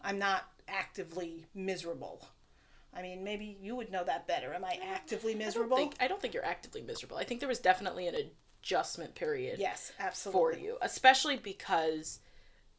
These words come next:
Speaker 2: like, your, 'cause your job is in the city, and there was, like, a big part of your day was going there and being a part of that whole group of people. You love all the people that you work with. There's a,
Speaker 1: Right.
Speaker 2: there's a huge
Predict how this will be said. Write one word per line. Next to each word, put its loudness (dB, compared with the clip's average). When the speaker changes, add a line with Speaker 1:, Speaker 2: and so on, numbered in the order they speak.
Speaker 2:
like, 2
your, 0
'cause 0
your 2
job 6
is 0
in 2
the 0
city, -6
and -4
there 8
was, 4
like, 2
a 2
big 2
part 6
of 0
your -4
day 0
was -2
going 8
there 2
and 2
being 0
a 0
part 4
of 0
that 4
whole 0
group 0
of -8
people. -4
You -4
love 6
all 8
the -2
people -6
that 0
you -2
work -2
with. 2
There's 2
a, 0
Speaker 1:
Right. -2
Speaker 2:
there's 4
a 4
huge -6